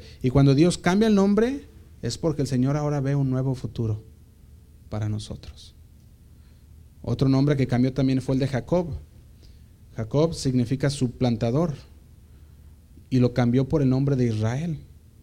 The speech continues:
que significa tener poder con Dios. Génesis treinta y dos veintiocho.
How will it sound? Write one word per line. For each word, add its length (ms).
que 120
significa 520
tener 540
poder 680
con 220
Dios. 480
Génesis 460
treinta 280
y 20
dos 240
veintiocho. 640